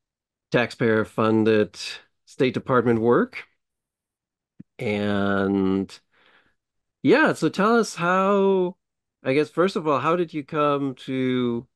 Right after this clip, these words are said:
continue working on the nineteenth century when you are constantly surrounded by modern day politics? And let's go with that first.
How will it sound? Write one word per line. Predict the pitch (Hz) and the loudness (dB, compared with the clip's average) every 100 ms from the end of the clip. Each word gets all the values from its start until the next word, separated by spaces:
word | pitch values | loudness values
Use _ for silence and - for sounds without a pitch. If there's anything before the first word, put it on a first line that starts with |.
| _ _ - | _ _ -4
continue | 135 139 156 151 | -2 2 4 4
working | 135 139 143 131 | 4 2 0 -2
on | 123 | 0
the | |
nineteenth | 120 117 120 123 120 | 0 0 -2 -2 -4
century | 110 123 123 - 117 | -2 -2 -2 -4 -4
when | 104 107 | -2 -2
you | 107 104 | -2 -2
are | 98 | -4
constantly | - 117 131 120 117 | -2 0 0 0 -2
surrounded | 117 - 104 110 113 104 | -2 -4 -4 -2 -2 -2
by | 107 104 | -4 -2
modern | 104 104 160 123 | -2 0 0 -2
day | 98 | -2
politics? | 90 131 95 95 87 - 104 110 - - - - - - | -6 -8 -6 -6 -8 -8 -6 -6 -8 -14 -18 -16 -18 -8
And | 98 98 101 98 98 98 104 _ _ _ _ _ _ _ _ _ _ | -4 -2 -2 -2 -2 -4 -6 _ _ _ _ _ _ _ _ _ _
let's | - 110 - | -2 -2 2
go | 120 | 2
with | 120 | 2
that | 127 147 | 0 -4
first. | - 170 202 104 - | -2 -2 -2 -6 -16